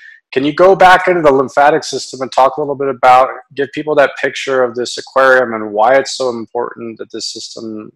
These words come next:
is addressed, and just give them that perspective a little bit?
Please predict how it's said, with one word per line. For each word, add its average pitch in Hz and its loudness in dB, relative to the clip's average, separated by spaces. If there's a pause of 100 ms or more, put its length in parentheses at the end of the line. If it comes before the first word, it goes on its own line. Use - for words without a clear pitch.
(180)
is 101 -12
addressed, 107 -2
and 101 -18 (140)
just - -20
give 110 -12
them 110 -10
that 107 -8
perspective 117 -12
a 131 -20
little 131 -18
bit? 127 -10